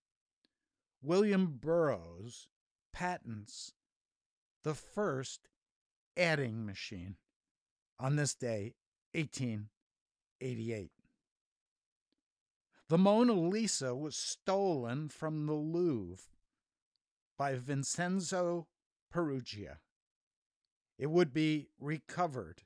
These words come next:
several years later, but it was stolen on nineteen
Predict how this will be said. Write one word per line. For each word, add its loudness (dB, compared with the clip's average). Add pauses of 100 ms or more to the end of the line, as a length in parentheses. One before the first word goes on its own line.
(1200)
several 0
years -2
later, -4 (1080)
but -4
it -10
was -10
stolen -4 (720)
on -4
nineteen -6